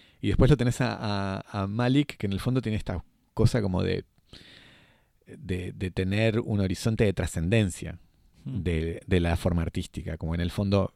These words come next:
Speaker 1: si Verhoeven es como lo único que le importa es el relato, es como a Malick lo que le importa es como la posibilidad del relato como una especie de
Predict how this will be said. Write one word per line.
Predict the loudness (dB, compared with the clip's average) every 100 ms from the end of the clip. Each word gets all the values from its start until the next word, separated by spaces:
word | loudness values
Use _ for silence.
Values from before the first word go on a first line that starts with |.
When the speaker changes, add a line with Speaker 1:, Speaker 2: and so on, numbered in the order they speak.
| -14
Speaker 1:
si | -6 0 2
Verhoeven | 4 6 6 4
es | 0
como | 0
lo | 2 2
único | 2 0
que | 0
le | 2
importa | 2 0 -4
es | -4 -4
el | -4
relato, | -2 -2 2 0
es | 0
como | -2 -4
a | -4 -8
Malick | -4 -2 -4 -6 -8
lo | -6
que |
le | -2
importa | 0 0 -2
es |
como | -6 -6 -4
la | -4 2
posibilidad | 2 2 -4 -2
del | -2
relato | -2 -4 -2 -2
como | -2 -2
una | -4
especie | -6 -6 -2
de | -2 -4